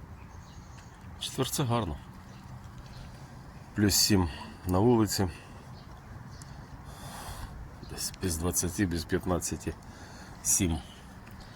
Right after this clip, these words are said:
Відразу як пройшла ніч у Харкові. Не дуже. Ну, скажімо так,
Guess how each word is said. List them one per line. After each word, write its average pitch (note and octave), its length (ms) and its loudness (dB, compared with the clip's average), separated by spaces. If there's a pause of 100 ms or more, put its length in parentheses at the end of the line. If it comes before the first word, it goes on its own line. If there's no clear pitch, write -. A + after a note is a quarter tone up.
(1900)
Відразу G#2+ 420 8
як G2 100 6
пройшла A2 300 8
ніч G2+ 220 6
у G2 40 4
Харкові. F2+ 440 0 (260)
Не A#2 120 6
дуже. D2+ 360 4 (1120)
Ну, A2 200 4 (720)
скажімо D#2 420 0
так, - 260 -6